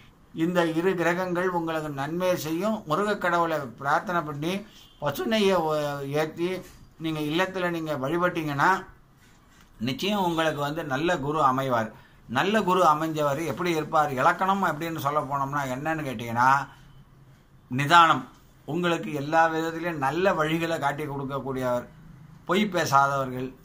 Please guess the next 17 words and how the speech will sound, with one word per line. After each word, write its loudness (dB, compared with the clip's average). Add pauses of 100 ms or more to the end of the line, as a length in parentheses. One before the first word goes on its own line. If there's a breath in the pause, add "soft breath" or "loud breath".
தவறான 6
வழிகளை 0
காட்டி -4
கொடுக்காத -2
இருந்தாலே -2 (360)
போதும். -2 (280 soft breath)
நல்ல 2
வழிகள் 0
தெரிஞ்சா 2
சொல்லலாம், 2 (100)
அதை 2
நாம -2
ஃபாலோ 0
பண்ணலாம், -4
தவறு -2
ஒன்றும் -6
இல்ல. -8